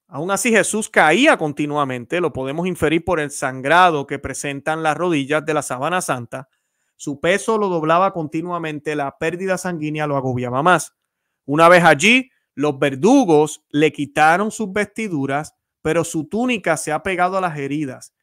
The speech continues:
y el arrancarla es atroz. Los soldados le arrojaron al suelo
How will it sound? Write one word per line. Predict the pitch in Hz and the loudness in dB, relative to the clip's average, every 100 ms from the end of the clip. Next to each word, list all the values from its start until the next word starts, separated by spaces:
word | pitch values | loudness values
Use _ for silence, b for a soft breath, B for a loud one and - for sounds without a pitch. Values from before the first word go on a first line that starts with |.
| _ | _
y | - 147 | -4 2
el | 151 | 4
arrancarla | 151 143 139 135 - 214 285 240 139 127 | 4 2 -4 -4 4 6 6 6 2 0
es | 147 208 | -4 -4
atroz. | 180 165 156 151 - | -4 -4 -4 -6 -8
Los | 143 | -10
soldados | - 143 151 170 202 | -6 0 2 2 2
le | 185 | 2
arrojaron | 160 147 135 147 196 | 0 0 -6 -6 -4
al | 202 | -6
suelo | 160 - 214 180 120 | -6 -6 -4 -4 -8